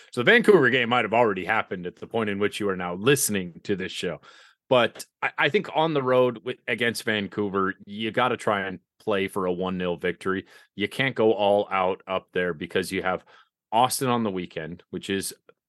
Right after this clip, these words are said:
you know, a big game in the standings in the West there. You have the second leg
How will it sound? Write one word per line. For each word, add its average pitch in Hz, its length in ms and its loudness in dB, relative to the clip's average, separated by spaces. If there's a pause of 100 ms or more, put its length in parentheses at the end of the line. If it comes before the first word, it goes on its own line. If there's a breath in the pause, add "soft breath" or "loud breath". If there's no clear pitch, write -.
(120)
you 107 100 -8
know, 78 160 -8
a 90 80 -8
big 117 240 -2
game 110 260 2
in 107 120 -2
the 110 40 -2
standings 95 540 -4
in 98 80 -4
the 98 100 -2
West 82 320 -6
there. 78 220 -6 (540 soft breath)
You 101 140 -4
have 95 300 -2
the 95 80 -4
second 123 420 -2
leg 104 320 0